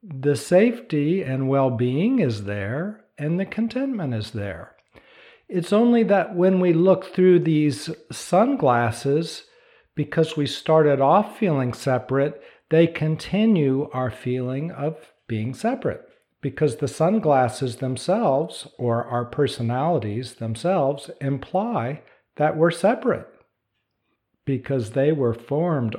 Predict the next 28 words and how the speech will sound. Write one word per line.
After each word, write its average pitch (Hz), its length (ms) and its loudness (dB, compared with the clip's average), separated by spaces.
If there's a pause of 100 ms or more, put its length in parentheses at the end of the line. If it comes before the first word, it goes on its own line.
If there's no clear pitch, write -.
(140)
only 170 440 0
under 117 280 0
the 113 120 -4
premise 139 680 -2
that 147 280 -4
we 175 160 2
are 185 300 2
separate. 98 580 -6 (1080)
So 143 520 0 (100)
every 190 260 2
time 185 300 2
we 151 120 4
look 135 300 -2
through 202 440 2
them, 117 440 -2 (880)
included 160 680 2
within 151 520 4
them 127 400 -4 (380)
is 170 600 0 (140)
the 175 100 -4
feeling 123 520 -4
of 123 120 -12
separation. 135 920 -2 (720)
So 160 260 4
it's 156 160 2
an 151 160 2 (120)
odd 151 360 0
paradox. 151 800 -2